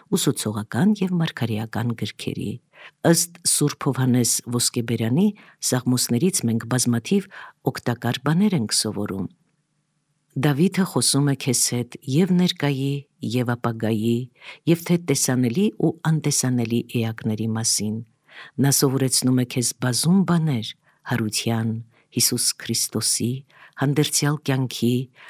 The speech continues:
արդարների հանգստության և մեղավորների տառապանքի մասին, ինչպես նաև բարոյական և դավանաբանական վարդապետություններ։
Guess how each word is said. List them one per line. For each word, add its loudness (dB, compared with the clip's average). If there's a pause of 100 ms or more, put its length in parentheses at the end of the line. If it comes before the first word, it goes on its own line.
(120)
արդարների 0
հանգստության 0
և -4
մեղավորների -2
տառապանքի -2
մասին, 0 (460)
ինչպես 0
նաև 2
բարոյական 2
և 0 (240)
դավանաբանական 0
վարդապետություններ։ -4